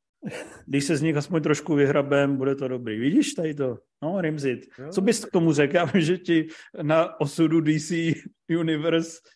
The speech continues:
Speaker 2: No to
Speaker 1: eh, komiksovýho
Speaker 2: každý večer,
Speaker 1: hodně záleží,
Speaker 2: každý
Speaker 1: takže
Speaker 2: večer usínám se spoustou otázek, jak to asi dopadne, no, ale <laughs> no, tak, nevím, jako Gunn párkrát dokázal, že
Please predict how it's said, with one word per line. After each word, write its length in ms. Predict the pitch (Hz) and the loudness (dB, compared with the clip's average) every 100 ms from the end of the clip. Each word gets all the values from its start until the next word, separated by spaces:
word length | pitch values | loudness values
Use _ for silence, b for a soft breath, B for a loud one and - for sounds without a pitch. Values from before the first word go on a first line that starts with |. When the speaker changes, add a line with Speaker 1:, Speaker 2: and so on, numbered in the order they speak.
| B 117 | B -18
Speaker 2:
No 60 | 123 | -10
to 120 | 151 | -2
Speaker 1:
eh, 580 | 143 143 143 147 147 151 | 0 2 2 2 0 0
komiksovýho 540 | 160 156 156 170 156 | 0 2 2 4 4
Speaker 2:
každý 120 | 160 | 4
večer, 160 | 156 147 | 4 4
Speaker 1:
hodně 200 | 151 170 | 2 2
záleží, 480 | 156 160 180 196 139 | 2 2 0 -2 -4
Speaker 2:
každý 160 | 160 | -2
Speaker 1:
takže 140 | 165 165 | -2 -2
Speaker 2:
večer 260 | 160 170 | -2 -4
usínám 680 | 180 147 - 180 175 165 165 | -6 -12 -10 -8 -4 -4 -4
se 160 | - 180 | -6 -10
spoustou 500 | 180 165 185 180 - | -10 -10 -8 -8 -10
otázek, 540 | 175 185 185 170 160 | -12 -6 -6 -4 -4
jak 140 | 160 156 | -4 -4
to 120 | 165 | -6
asi 200 | 156 180 | -6 -4
dopadne, 500 | 160 165 170 156 139 | -4 -4 -6 -6 -8
no, 180 | 135 139 | -8 -8
ale 540 | 143 143 143 143 139 _ _ b b b b | -8 -8 -8 -10 -12 _ _ b b b b
<laughs> 680 | b b 131 - _ _ - | b b -20 -20 _ _ -12
no, 200 | 135 131 | -10 -8
tak, 240 | 113 135 135 - 123 104 104 101 98 | -10 -14 -14 -16 -16 -18 -20 _ _
nevím, 440 | 104 104 107 135 127 | -20 -20 -12 -12 -10
jako 240 | 123 139 123 117 113 | -12 -12 -12 -12 -12
Gunn 580 | 117 117 135 143 139 131 123 120 120 | -14 -4 -4 -2 -6 -6 -6 -8 -6
párkrát 360 | 127 135 160 | -4 2 2
dokázal, 680 | 139 135 151 147 147 147 147 | 2 2 2 2 0 -2 -2
že 340 | 139 151 139 | -2 -2 -2